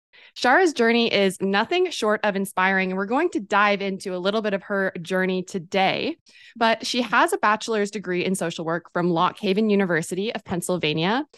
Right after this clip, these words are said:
as well as a master's degree from Howard University School of Social Work. And Shara has honed her skills in a variety of different areas, including grief, personality disorders, family trauma, compassion fatigue,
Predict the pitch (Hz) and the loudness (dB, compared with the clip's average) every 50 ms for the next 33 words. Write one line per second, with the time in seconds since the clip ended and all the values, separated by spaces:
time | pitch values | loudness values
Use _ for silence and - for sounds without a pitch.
0 | - - - - - 208 202 202 226 254 311 359 339 339 233 214 202 190 - 220 | -20 -20 -8 -4 -4 -2 0 2 4 4 6 4 4 4 2 2 0 0 0 -2
1 | 208 202 - 196 185 165 185 185 175 175 - - 180 175 175 180 185 - 196 185 | -2 -2 -4 -6 -4 0 0 0 0 0 -2 -2 0 0 0 -2 -2 -2 0 2
2 | 202 262 233 196 190 185 180 165 165 165 - - 165 170 170 160 - - - - | 2 2 2 2 0 0 0 0 -2 -4 -4 -6 -4 -4 -4 -4 -6 -10 -12 -6
3 | - 175 175 175 170 - 165 - - - - 170 170 - 95 - - - - - | -4 -2 0 0 0 -2 -4 -6 -6 -6 -6 -6 -6 -8 -8 -8 -8 -8 -10 -12
4 | - - _ _ - - - - _ _ - 220 226 220 214 214 - 233 - - | -18 -20 _ _ -20 -20 -20 -20 _ _ -2 0 0 2 2 0 -2 -4 -4 -2
5 | 220 214 240 330 403 - 415 370 - - - 220 208 208 214 220 226 214 - - | 2 2 4 4 2 2 0 -2 -2 -2 -2 -2 0 0 0 0 -2 -4 -4 -4
6 | - 185 185 190 202 196 - - 190 185 190 190 - 190 175 190 185 180 170 175 | -2 0 0 0 0 -2 -2 -2 0 0 2 0 0 0 0 0 0 0 0 0
7 | 175 180 180 180 185 180 175 - 185 - - 175 - - 165 160 165 160 151 - | 0 2 2 0 0 -2 -4 -4 -8 -10 -10 -10 -8 -6 -4 -2 -2 -2 -2 -2
8 | - 160 160 - - 180 180 190 - - 190 185 175 175 175 175 175 175 175 - | -2 -4 -4 -6 -6 -6 -6 -6 -4 -2 -2 0 2 2 2 2 2 0 -2 -4
9 | - 156 - 208 247 277 269 269 269 269 277 269 - _ _ _ _ - 180 170 | -8 -10 -6 -2 0 2 4 4 4 2 2 0 -4 _ _ _ _ -6 -6 -6
10 | - 196 190 214 233 240 240 233 226 233 208 220 - 226 214 208 214 214 208 208 | -4 -2 0 2 2 2 2 2 0 -2 -2 -2 -2 -2 -2 -2 0 0 0 0
11 | 214 202 220 - - 175 180 175 175 170 165 - - 240 233 226 220 220 220 214 | -2 -4 -6 -10 -8 -6 -4 -4 -4 -4 -4 -4 -2 0 2 2 2 2 2 2
12 | 220 220 220 - - _ _ _ - 175 180 - 240 220 226 - 247 220 - 220 | 2 2 0 -4 -12 _ _ _ -6 -6 -4 -2 -2 -2 0 -2 -4 -4 -4 -6
13 | 196 - - 214 214 214 214 202 190 - | -6 -6 -4 -2 0 0 0 0 -2 -6